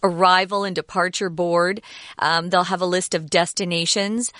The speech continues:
or cities that people are flying into. Um, yeah, and you can also talk about how you're going to go, um, on vacation and you have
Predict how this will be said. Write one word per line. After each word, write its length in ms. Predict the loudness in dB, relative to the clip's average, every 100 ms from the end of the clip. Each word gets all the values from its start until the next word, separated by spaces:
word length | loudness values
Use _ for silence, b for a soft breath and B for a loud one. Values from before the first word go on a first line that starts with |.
| B B -2
or 220 | 0 0
cities 500 | 0 2 2 0 -4
that 160 | -8 -8
people 300 | -8 -4 -2
are 100 | -2
flying 360 | -2 -2 -2
into. 560 | -4 -6 -4 -4 -4 -6 B B B B
Um, 400 | 0 0 0 -4 _ B B B
yeah, 160 | 0
and 80 | 0
you 80 | 0
can 160 | 2 4
also 420 | 2 2 0 2
talk 320 | 2 2 0
about 440 | 0 2 2 0 -10 b b b
how 300 | 0 6 6
you're 220 | 4 0 -2
going 400 | 2 2 2 0
to 160 | -2
go, 580 | 2 4 6 4 2 -2
um, 500 | 0 0 0 -2 -6 -10 B B B
on 120 | 0
vacation 640 | 0 0 2 4 2 0 0
and 120 | 0
you 100 | -2
have 440 | 0 2 2 2